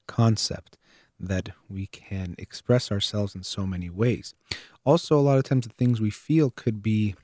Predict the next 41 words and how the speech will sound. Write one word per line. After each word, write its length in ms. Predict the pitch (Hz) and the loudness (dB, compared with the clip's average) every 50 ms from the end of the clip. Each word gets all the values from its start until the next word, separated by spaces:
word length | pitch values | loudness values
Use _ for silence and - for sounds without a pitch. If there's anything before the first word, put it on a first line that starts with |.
| _ _ _ _ _ _ | _ _ _ _ _ _
pre-verbal. 760 | - - 139 139 139 127 127 131 135 135 131 131 135 143 151 - _ _ _ _ _ _ _ _ _ | 0 4 6 8 8 8 6 6 6 4 4 0 -2 -2 -2 -6 _ _ _ _ _ _ _ _ _
If 240 | 98 - - _ - | -16 -16 -16 _ -12
you 120 | 104 101 | -10 -10
were 340 | 101 101 101 101 104 98 95 - _ - | -8 -8 -8 -6 -6 -6 -6 -10 _ -14
a 80 | - 95 | -14 -6
baby, 360 | 87 107 113 120 120 120 120 | 0 4 4 6 6 4 2
you 120 | 113 107 | 2 0
probably 360 | - - - 120 110 110 107 | -2 -2 -2 -2 0 -2 -4
felt 360 | 101 - - 123 123 131 - - | -6 -2 2 4 4 4 2 -2
things, 420 | - - 98 98 104 123 123 123 | -6 -4 -2 0 0 -2 -4 -6
but 120 | - - | -10 -10
you 140 | 101 95 95 | -6 -6 -4
didn't 180 | 95 104 107 104 | -4 -4 -2 -2
have 160 | 101 98 90 | -2 -4 -4
the 80 | 90 95 | -6 -10
w-, 140 | 98 - - _ - - | -10 -10 -14 _ -20 -2
have 220 | - 123 127 131 110 | 4 4 4 4 4
words 460 | 98 92 120 139 139 120 104 - - | 2 4 6 8 8 8 6 2 -2
even 300 | 95 87 87 87 95 - - _ _ _ _ _ _ - | -4 -4 -2 -4 -6 -8 -10 _ _ _ _ _ _ -8
to 100 | - 98 | -6 -4
describe 480 | 95 - - - - 101 104 107 104 107 | -4 -4 -4 0 2 4 4 2 2 2
them, 160 | 123 131 131 | 2 2 4
but 100 | 113 107 | 2 2
it 60 | 98 | 2
doesn't 220 | 107 104 101 101 | 2 0 0 0
mean 100 | 107 104 | 0 0
you 80 | 101 98 | 0 0
didn't 220 | 98 98 95 95 | -2 -2 -4 -4
feel 360 | - _ - 127 143 156 127 87 | -6 _ 2 2 4 4 2 0
anything. 460 | 76 76 92 - - 82 87 113 - _ _ _ _ _ _ | -4 -8 -10 -12 -12 -14 -14 -14 -16 _ _ _ _ _ _
So 160 | - - 110 | -4 0 2
you, 260 | 110 110 104 101 - - | 2 2 2 -2 -6 -10
you 220 | - 98 101 98 98 - | -8 -8 -8 -8 -6 -6
might 200 | 104 107 - - | -6 -6 -4 -4
not 200 | 107 104 101 - | -4 -6 -4 -2
be 80 | 104 | -2
able 120 | 101 98 92 | -2 -2 -2
to 80 | - 95 | -6 -8
express 440 | - - - - 120 117 - - | -8 -6 -2 0 0 0 -2 -6
those 260 | - - 98 95 - - | -8 -8 -6 -6 -6 -6
things 360 | - 98 98 98 98 101 | -4 -4 -4 -4 -4 -8